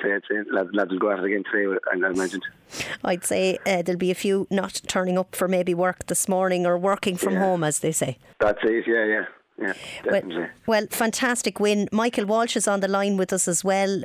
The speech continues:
Speaker 2: Willie. And Michael, ye had a great day. I mean, Willie and his team gave you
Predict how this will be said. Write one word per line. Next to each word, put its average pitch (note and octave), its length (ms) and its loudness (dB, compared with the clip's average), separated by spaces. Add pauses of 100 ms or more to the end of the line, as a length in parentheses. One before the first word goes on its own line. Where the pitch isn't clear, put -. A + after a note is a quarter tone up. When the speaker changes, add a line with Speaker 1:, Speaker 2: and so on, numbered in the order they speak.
Speaker 2:
Willie. F#3+ 440 2
And F#3+ 200 0
Michael, G3+ 340 0
ye G#3 160 0
had G#3+ 140 0
a G#3+ 60 0
great G#3+ 380 2
day. F3+ 340 2
I F3 120 0
mean, F#3 380 0
Willie G3+ 300 2
and F#3 140 2
his F3 160 0
team G3 340 0 (220)
gave G3 240 0
you F3 220 2